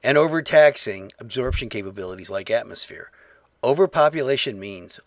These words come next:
less supporting resources. It means our markets channel the shrinking resources toward the rich and away from the poor.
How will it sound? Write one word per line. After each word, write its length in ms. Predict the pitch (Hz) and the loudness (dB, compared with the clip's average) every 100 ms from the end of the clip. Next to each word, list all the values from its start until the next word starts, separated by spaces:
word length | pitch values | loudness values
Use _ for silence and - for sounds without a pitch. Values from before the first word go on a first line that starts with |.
| _ | _
less 340 | - 101 87 - | -6 0 0 -2
supporting 560 | - 107 - 92 95 | -8 -10 -10 -10 -10
resources. 800 | 90 90 - - - - - - _ _ _ _ _ _ _ _ _ | -14 -14 -16 -16 -20 -20 -20 -20 _ _ _ _ _ _ _ _ _
It 60 | 190 | -4
means 120 | 180 | 2
our 180 | 170 160 | 4 4
markets 480 | 160 170 175 170 - | 4 2 2 -4 -6
channel 400 | - 147 156 151 | 0 2 2 -2
the 120 | 143 | -2
shrinking 440 | - 147 139 147 | -4 -4 -4 -6
resources 640 | 131 131 - 98 - 101 95 | -6 -6 -8 -10 -12 -14 -16
toward 280 | - 110 98 | -10 -10 -10
the 80 | 92 | -10
rich 400 | 117 180 - - _ | -8 -8 -10 -12 _
and 100 | - | -10
away 460 | 196 147 98 104 120 | -8 -6 -6 -8 -12
from 200 | - 123 | -12 -10
the 80 | 123 | -10
poor. 460 | 123 - 143 85 | -12 -10 -10 -10